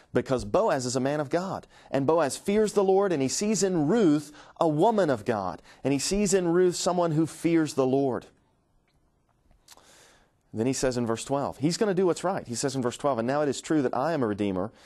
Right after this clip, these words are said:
yet there is a redeemer nearer than I. Remain tonight, and in the morning, if he will redeem you, go-,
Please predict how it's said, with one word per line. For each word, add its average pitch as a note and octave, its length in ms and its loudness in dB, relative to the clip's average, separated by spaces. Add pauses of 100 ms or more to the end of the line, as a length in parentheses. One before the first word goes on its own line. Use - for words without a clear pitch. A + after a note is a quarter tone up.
(240)
yet D3+ 180 2
there D#3 140 4
is A3 160 4
a G#3+ 60 4
redeemer E3 360 0
nearer F3+ 500 2 (260)
than D#3 120 2
I. C#3+ 340 0 (360)
Remain D3 400 2
tonight, D#3+ 400 0 (180)
and C3+ 140 2
in D#3+ 80 0
the G3 80 2
morning, D3+ 400 2
if C#3 140 2
he E3 140 6
will F#3 140 2
redeem D#3 380 2
you, D#3 140 2
go-, C3+ 200 0